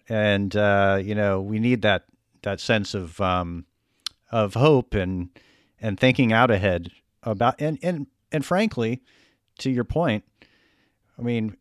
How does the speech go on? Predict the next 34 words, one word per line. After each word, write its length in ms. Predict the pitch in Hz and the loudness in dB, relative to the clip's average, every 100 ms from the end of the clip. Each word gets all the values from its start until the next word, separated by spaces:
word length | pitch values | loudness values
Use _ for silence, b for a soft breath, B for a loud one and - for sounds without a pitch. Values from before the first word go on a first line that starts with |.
| _ | _
as 240 | 113 110 107 | -4 -2 -2
we 140 | 113 | -4
sit 280 | - 147 143 | -2 -2 0
here 320 | 110 98 98 | 0 0 0
and 180 | 104 101 | -2 -4
we 80 | 95 | -4
grasp 500 | 101 104 110 - - | -2 0 0 -2 -4
in 100 | 95 | -2
the 80 | 95 | 0
dark, 400 | 117 123 92 - | 4 4 4 0
trying 260 | 110 98 | -2 -2
to 80 | 92 | -2
grab, 320 | 107 104 - - | -2 0 -2 -6
wrap 300 | 123 107 110 | -2 0 0
our 160 | 98 | -2
arms 500 | 101 110 120 90 87 | 2 4 4 2 -2
around 460 | 101 95 95 95 92 | -4 -2 0 0 -2
the 140 | - | -4
new 200 | 98 107 | -4 -2
storyline 760 | 104 - 117 131 107 85 85 92 | -2 -2 0 2 0 -2 -4 -4
that 100 | 87 | -4
none 180 | 98 104 | 0 0
of 100 | 95 | 0
us 140 | 98 | -2
understands, 720 | 101 90 87 - 123 98 92 - b b b b b b b | -4 -4 -6 -2 0 0 -4 -8 b b b b b b b
it's 180 | 107 - | -8 -2
gonna 200 | 107 101 | -2 0
be 220 | 107 104 | 0 0
exactly 720 | 95 92 113 - 101 82 73 _ _ _ _ _ _ | -2 -2 -2 -2 -6 -8 -12 _ _ _ _ _ _
your 340 | - 90 107 104 | -12 -2 0 0
world, 560 | 95 107 107 85 80 - | 0 2 2 0 -4 -10
your 320 | 104 113 107 | -4 0 0
art 220 | 101 110 | 0 -2
form, 400 | - 101 87 82 | -2 -2 -2 -6